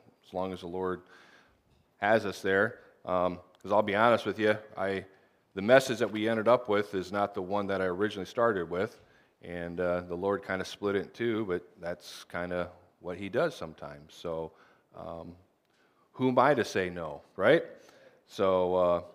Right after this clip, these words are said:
uh, go ahead and open your Bibles to First Kings chapter seventeen, um, where we're gonna be at this morning.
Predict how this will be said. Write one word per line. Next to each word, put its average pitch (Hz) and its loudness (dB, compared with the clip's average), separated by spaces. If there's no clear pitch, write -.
uh, 95 0
go 175 10
ahead 208 12
and 196 6
open 202 4
your 165 4
Bibles 160 8
to 117 2
First 170 2
Kings 165 -2
chapter 143 2
seventeen, 117 0
um, 95 -4
where 101 0
we're 101 -4
gonna 101 -2
be 104 2
at 104 4
this - -6
morning. 151 2